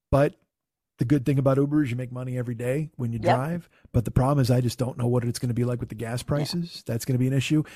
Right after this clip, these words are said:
Speaker 1: And also, I was looking to pivot from my insurance company to a different insurance company. And I wanted to tell the other insurance company that I wasn't gonna ride share because I, I would imagine that would save me some money <laughs> because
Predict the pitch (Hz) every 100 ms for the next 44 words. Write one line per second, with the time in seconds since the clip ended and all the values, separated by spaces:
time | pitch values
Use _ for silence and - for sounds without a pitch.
0 | - - 139 180 147 143 139 151 135 123
1 | - 143 131 - 123 120 - 180 151 -
2 | 123 117 120 - 117 131 123 120 151 139
3 | - 123 123 123 - - - - 127 131
4 | 135 117 117 139 127 139 127 110 120 113
5 | - 117 113 113 107 110 113 104 107 104
6 | 117 113 - 107 107 113 104 107 - 127
7 | 107 104 110 107 107 135 110 113 110 110
8 | 107 110 117 - 147 131 - - - -
9 | - - 127 117